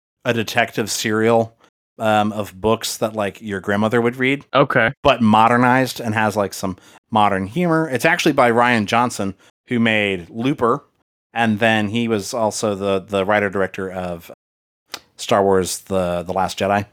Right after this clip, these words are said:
Speaker 2: Okay.
Speaker 1: Which, you know, had some divisiveness. But this was a, a brainchild of his, where totally written by him and totally directed by him, and it works so well. And it's got a really big ensemble cast,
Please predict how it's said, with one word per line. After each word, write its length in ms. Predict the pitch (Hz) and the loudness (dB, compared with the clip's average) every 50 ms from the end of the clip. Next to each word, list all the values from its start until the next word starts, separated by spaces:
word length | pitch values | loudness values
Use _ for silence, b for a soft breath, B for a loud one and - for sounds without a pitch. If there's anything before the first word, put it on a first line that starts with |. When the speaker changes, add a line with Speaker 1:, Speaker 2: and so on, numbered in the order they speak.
| - - | -4 -2
Speaker 2:
Okay. 340 | 139 131 - 127 120 135 190 _ - | -2 -2 0 0 -2 -2 -2 _ -2
Speaker 1:
Which, 180 | 143 127 - | 0 2 2
you 60 | 151 | 4
know, 100 | 139 107 | 4 2
had 200 | 98 - 120 107 | 2 0 -2 -2
some 160 | - 120 107 95 | 0 0 0 2
divisiveness. 600 | 95 104 104 101 - 104 95 101 98 - - B B B B B | 2 2 2 0 -2 -4 -4 -4 -4 -4 -6 B B B B B
But 160 | - 123 113 | 0 0 4
this 180 | - 175 156 - | 4 4 4 6
was 180 | 165 143 - 143 | 4 4 4 6
a, 380 | 131 123 127 120 127 123 123 127 | 6 6 6 6 4 4 4 4
a 40 | 117 | 4
brainchild 500 | 104 120 123 123 120 - 131 117 113 107 | 4 4 4 4 4 4 4 2 2 4
of 60 | 101 | 2
his, 200 | 113 110 107 - | 2 0 0 0
where 80 | 117 - _ - | -2 -4 _ 0
totally 240 | - 165 175 160 151 | 2 2 4 4 4
written 200 | 135 151 143 143 | 2 2 0 2
by 140 | 135 135 127 | 2 2 4
him 320 | 135 135 131 131 131 135 | 4 4 4 2 0 0
and 320 | 123 117 117 113 110 107 - | 0 2 2 2 2 0 0
totally 340 | 123 123 117 117 117 113 113 | 0 0 0 0 -2 -2 -2
directed 340 | 107 107 113 113 113 - 107 | 0 0 0 0 0 -2 -4
by 140 | 107 104 | -4 -2
him, 220 | 98 107 107 107 107 b b b _ - | -2 -2 -4 -4 -6 b b b _ -2
and 140 | 120 120 117 | 0 2 2
it 80 | 110 | 4
works 220 | 110 120 113 - - | 4 4 2 2 -2
so 240 | - - 131 120 113 | -2 0 2 2 4
well. 220 | 107 107 101 95 | 4 4 4 2
And 80 | 92 92 | 2 -2
it's 100 | - - | -6 -2
got 140 | 120 113 | -2 -2
a 40 | 110 | 0
really 160 | 107 120 123 | 0 0 0
big 180 | 110 117 113 98 | 2 0 0 2
ensemble 500 | 104 107 107 101 - 123 110 107 101 95 | 2 0 0 0 0 0 0 0 -2 -6
cast, 360 | - - 107 104 101 98 - | -4 -2 -2 0 0 -2 -4